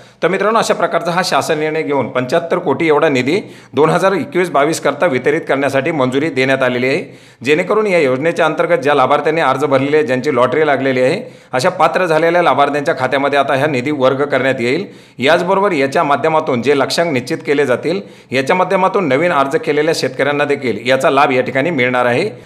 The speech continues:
तर मित्रांनो, अशा प्रकारची योजना आणि याच्या संबंधातील एक महत्त्वपूर्ण अशी माहिती होती, जी आपल्याला नक्की उपयोगी पडेल अशी आशा करतो. मित्रांनो, याचा ऑनलाईन पद्धतीनं अर्ज कसा भरायचा याच्याबद्दल आपण यापूर्वीच माहिती घेतलेली आहे, त्याचा व्हिडिओ देखील आपण डिस्क्रिप्शन बॉक्समध्ये पाहू शकता किंवा वरती सजेशनमध्ये त्याची लिंक आहे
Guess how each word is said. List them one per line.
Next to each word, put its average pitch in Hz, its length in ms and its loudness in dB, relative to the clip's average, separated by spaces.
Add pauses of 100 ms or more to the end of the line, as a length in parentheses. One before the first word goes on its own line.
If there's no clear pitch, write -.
(120)
तर 160 60 2
मित्रांनो, 196 320 0
अशा 175 140 0
प्रकारची 160 420 -2
योजना 151 280 2
आणि 156 260 2
याच्या 147 200 -2
संबंधातील 147 500 0
एक 143 160 0
महत्त्वपूर्ण 143 480 0
अशी 139 160 -2
माहिती 120 280 -2
होती, 135 260 -2 (360)
जी 135 80 0
आपल्याला 180 280 0
नक्की 151 280 -2
उपयोगी 151 320 0
पडेल 151 240 0
अशी 135 200 0
आशा 123 180 -2
करतो. 117 460 -4 (240)
मित्रांनो, 196 300 0
याचा 190 300 2
ऑनलाईन 156 400 0
पद्धतीनं 170 460 0
अर्ज 135 260 0
कसा 151 260 -2
भरायचा 135 460 0
याच्याबद्दल 156 420 0
आपण 156 200 0
यापूर्वीच 143 460 -2
माहिती 135 280 -2
घेतलेली 131 340 -2
आहे, 165 160 -2 (360)
त्याचा 143 200 0
व्हिडिओ 170 300 0
देखील 175 240 -2
आपण 165 180 0
डिस्क्रिप्शन 147 480 -2
बॉक्समध्ये 143 380 -2
पाहू 135 160 0
शकता 135 280 -4
किंवा 147 240 0
वरती 127 300 0
सजेशनमध्ये 135 640 -2
त्याची 135 300 -4
लिंक 135 220 -2
आहे 127 240 0